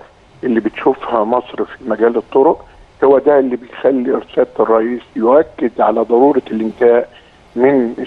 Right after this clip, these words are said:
شبكات الطرق في العاصمة الإدارية، اللي هي بالفعل هتنتهي، في حاجات منها انتهت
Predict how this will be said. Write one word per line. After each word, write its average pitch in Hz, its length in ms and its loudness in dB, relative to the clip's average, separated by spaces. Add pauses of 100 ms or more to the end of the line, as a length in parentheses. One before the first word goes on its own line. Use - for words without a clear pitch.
شبكات 120 500 0
الطرق 127 540 0
في - 60 -10
العاصمة 113 440 0
الإدارية، 120 540 2
اللي 117 240 -4
هي 131 220 4
بالفعل 127 600 2 (580)
هتنتهي، 123 480 2
في - 220 -4
حاجات 127 380 0
منها 123 180 -2
انتهت 113 320 -2